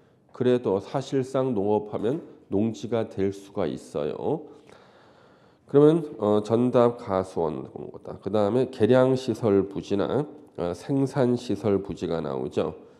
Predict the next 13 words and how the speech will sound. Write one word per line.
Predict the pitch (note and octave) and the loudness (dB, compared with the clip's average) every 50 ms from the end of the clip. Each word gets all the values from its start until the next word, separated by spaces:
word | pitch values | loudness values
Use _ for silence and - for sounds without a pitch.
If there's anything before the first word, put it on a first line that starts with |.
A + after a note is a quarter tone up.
| _ _ _ _ _ _ _ _ _ _ | _ _ _ _ _ _ _ _ _ _
그러면 | - D3 C#3+ C#3 A2 G#2+ C3+ D#3+ D#3+ - - - - | 0 2 4 4 4 4 2 0 -2 -6 -16 -20 -8
전답 | - - A2+ A#2+ C3 C3+ C3+ C#3 C3+ C#3 C3+ | 0 2 4 4 4 4 4 4 4 4 2
과수원이나 | - - A2 G#2 G#2 G#2+ G#2 - - G2+ F#2+ F2 F2 G2 G#2+ G#2+ G2 D2+ | 0 -2 0 2 2 2 0 0 0 2 2 2 2 0 0 0 0 -2
사실상 | - - - - C#3+ C3+ C3 - - C#3 C3 B2 - - B2+ C3 B2 | -4 -8 -6 -2 -2 -2 -2 -2 -2 -2 -2 -2 0 0 0 2 2
농업을 | G#2 G2 G2 G2 G2+ F#2+ G2 F#2+ F#2+ | 2 4 4 4 4 4 2 0 0
하는데 | G2+ E2+ E2+ E2+ E2+ F#2+ A#2+ D3 E3+ - - - - - - - _ - | 0 -2 -4 -4 -4 -2 0 0 0 -2 -6 -16 -20 -20 -20 -20 _ -4
그것을 | - A2+ A2 G#2+ A2 C#3+ C3 C#3 C3+ | 2 4 4 4 6 4 2 2 2
경작지로 | - - G#2 A2+ B2 B2 B2 C3 B2 A#2+ B2 - - - G2+ F#2+ G2 | 0 0 2 2 2 2 4 4 2 2 0 -2 -4 -2 0 0 -2
쓰거나 | G2 - - G2+ - F#2+ F2+ E2+ D2+ F2+ F#2+ - - - - - - - _ | -2 -6 -10 -6 -4 -4 -2 -2 -2 -4 -6 -10 -18 -20 -20 -20 -20 -20 _
재배지로 | - - - G#2 A2+ A2+ A#2+ B2+ A#2+ A#2+ A#2 - A2 G2 G2+ G2 G2 | -8 -2 2 2 2 4 4 4 4 4 2 0 -2 0 2 2 0
쓰면은 | G2 - - G#2 F2+ F#2 A2 B2 A#2 | 0 -4 -6 -4 -2 0 0 0 0
농지가 | G2+ F#2 F#2 F2+ - F2 D#2 D#2+ D#2 | 0 -2 -4 -4 -6 -4 -4 -4 -4
되는데요. | D#2 D2+ C2 C2+ C#2+ D2 G2+ D2 G1+ - F2+ C3 | -2 -4 -6 -6 -6 -4 -4 -4 -4 -4 -4 -6